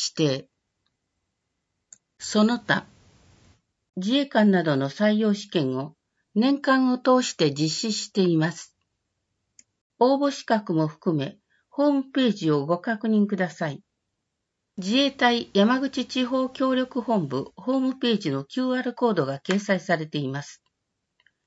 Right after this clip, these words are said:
申し込み、問い合わせ。自衛隊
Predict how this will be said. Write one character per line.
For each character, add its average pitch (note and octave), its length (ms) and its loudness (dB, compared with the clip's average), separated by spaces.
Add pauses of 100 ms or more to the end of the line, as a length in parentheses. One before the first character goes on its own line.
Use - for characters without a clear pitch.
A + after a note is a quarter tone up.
(240)
申 C4 160 0
し - 120 -10
込 A#3 140 -2
み、 A3+ 240 -4 (120)
問 A3+ 180 2
い A3 60 2
合 G#3+ 60 2
わ G3 100 2
せ。 F#3 300 -4 (760)
自 G3 220 -2
衛 C4+ 140 2
隊 A3+ 400 -2